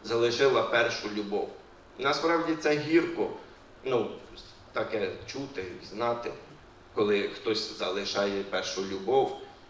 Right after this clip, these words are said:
Але якщо добре розібратися і подивитися у своє життя,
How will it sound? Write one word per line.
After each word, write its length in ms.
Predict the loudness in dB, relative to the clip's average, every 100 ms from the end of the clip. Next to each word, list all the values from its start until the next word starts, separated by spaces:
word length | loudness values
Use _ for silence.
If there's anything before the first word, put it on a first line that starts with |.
| -8
Але 280 | -2 2 4
якщо 540 | 4 6 8 8 6 4
добре 320 | 4 6 6
розібратися 680 | 6 2 2 6 6 6
і 80 | 2
подивитися 680 | 2 0 4 6 6 6 2
у 120 | 2
своє 360 | -2 0 2 2
життя, 520 | 2 -2 2 0 0